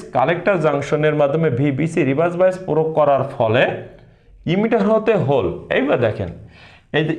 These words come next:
ইমিটারের ভিতরে, যেহেতু স্যার এখান থেকে কারেন্টটা ভিতরে ঢুকতেছে, ঢোকার পরে কারেন্টটা কোথায় ঢুকবে? এই জাংশনে প্রথমে ঢুকবে না? তো দেখেন এই ইমিটারের ভিতরে কি আছে? হোল আছে। আর এন, আর এন এর ভিতরে কি আছে? ইলেকট্রন আছে। ইমিটারের ভিতরে হোল, সরি,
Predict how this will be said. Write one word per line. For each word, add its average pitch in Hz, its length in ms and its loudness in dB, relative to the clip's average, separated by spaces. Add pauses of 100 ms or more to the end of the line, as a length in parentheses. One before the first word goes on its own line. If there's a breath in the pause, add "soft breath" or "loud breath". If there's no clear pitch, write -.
(140)
ইমিটারের 196 480 0
ভিতরে, 117 280 0
যেহেতু 165 240 0
স্যার 180 180 2
এখান 202 180 -2
থেকে 208 200 -4
কারেন্টটা 185 280 2 (100)
ভিতরে 151 260 0
ঢুকতেছে, 135 320 -4 (100)
ঢোকার 165 240 -2
পরে 170 180 0
কারেন্টটা 180 280 -2
কোথায় 185 180 0
ঢুকবে? 127 200 -2 (160)
এই 175 120 2
জাংশনে 180 360 -2
প্রথমে 190 240 -2
ঢুকবে 180 260 -2
না? 285 60 -4 (580 loud breath)
তো - 40 -8 (100)
দেখেন 160 180 0 (180)
এই 156 60 0 (160)
ইমিটারের 220 420 2
ভিতরে 214 280 0
কি 208 140 0
আছে? 196 120 0 (120)
হোল 170 260 4
আছে। 104 140 -2 (220)
আর 120 60 0 (140)
এন, 160 80 0 (300)
আর 131 80 2 (100)
এন 160 100 2
এর 185 80 2
ভিতরে 208 240 -2
কি - 100 -4
আছে? - 160 -6
ইলেকট্রন 175 360 0
আছে। 107 100 -6 (100)
ইমিটারের 170 340 2
ভিতরে 180 180 0 (100)
হোল, 175 200 4 (420 loud breath)
সরি, 113 200 0